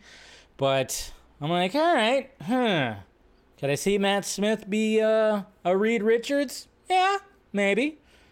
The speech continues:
I mean, he's got, he's tall, lengthy. He seems like he's intelligent. You put those, you know, the gray, the gray sides, the salt and pepper, uh, sides on his,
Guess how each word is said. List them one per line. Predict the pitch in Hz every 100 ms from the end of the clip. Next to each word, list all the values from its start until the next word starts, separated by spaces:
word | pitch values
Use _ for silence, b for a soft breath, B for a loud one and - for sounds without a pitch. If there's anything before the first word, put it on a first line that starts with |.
| b _
I | 196
mean, | 190
he's | 190
got, | 160 190
he's | 196 185
tall, | 185 180
lengthy. | 180 180 185 208
He | 202
seems | - 180 170
like | 170 165
he's | 156
intelligent. | 156 170 165 170 196 190 B B B
You | -
put | - 165 165
those, | 156 156 147
you | 175
know, | 147 151 170 147
the | 127
gray, | 147 151 156 156 151 - B B B
the | 135
gray | 151 156 151
sides, | - 156 151 160 160
the | 123
salt | - 160
and | 135
pepper, | - 156 156 147 143
uh, | 143 143 139 - _
sides | - 156 151 156 147
on | 147
his, | 135 143 127 -